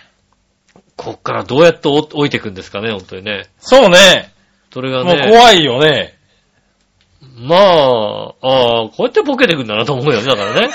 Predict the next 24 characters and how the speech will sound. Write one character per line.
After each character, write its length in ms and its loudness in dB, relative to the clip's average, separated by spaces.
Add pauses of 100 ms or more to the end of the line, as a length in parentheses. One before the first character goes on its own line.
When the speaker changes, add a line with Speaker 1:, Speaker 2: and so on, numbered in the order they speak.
(320)
Speaker 2:
<laughs> 360 -20
Speaker 1:
人 280 -2
間 240 0
っ 40 -20
て、 340 -2
あ 200 2
あ、 40 -2
こ 100 -6
う 20 -2
や 40 -4
っ 40 -10
て 80 -4
ボ 140 -4
ケ 120 -4
る 120 -4
ん 80 -14
だ 200 -12
と 180 -2
思 180 -12
っ 40 -12
て。 80 -20 (240)
Speaker 2:
<laughs> 420 -8
も 240 2
う、 40 -20